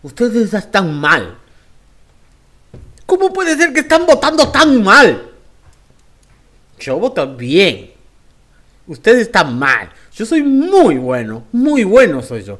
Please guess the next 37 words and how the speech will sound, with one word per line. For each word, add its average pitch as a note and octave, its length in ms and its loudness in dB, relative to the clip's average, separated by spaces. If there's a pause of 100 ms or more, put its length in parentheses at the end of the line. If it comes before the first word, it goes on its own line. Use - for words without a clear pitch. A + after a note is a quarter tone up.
(260)
Ustedes C3 500 -12
malo. G2 760 -4 (400)
Ustedes F#3 320 -6
son A#2+ 280 -4
muy E3+ 180 -4
malos. F#2 460 -10 (560)
Yo C#4+ 140 -4
siempre, F#4 1040 -2
ah, D4 280 4 (180)
siempre A4 1300 0
soy, C#4+ 380 -4
hago A3+ 300 0
el F#3 120 2
bien C#3 460 -6
sin A2+ 220 -16
mirar A2+ 260 -10
a G#2 80 -10
quién. G2+ 220 -16 (340)
Y E3+ 80 -10
ustedes E3+ 440 -4
nunca D#3 840 0
hacen G#2+ 300 -12
las G#2 140 -16
cosas G2+ 320 -20
bien. F#2+ 300 -20 (520)
Pero B2+ 140 -10
yo D3+ 100 0
los E3 120 0
perdono, B2 400 -8
chicos, A#2 480 -14
porque A2+ 240 -16
ustedes D#3+ 320 -4
pertenecen B2+ 500 -8
al A2 100 -10
selecto D3 460 -8
grupo C3+ 240 -12
Chimiboga. F#2 520 -20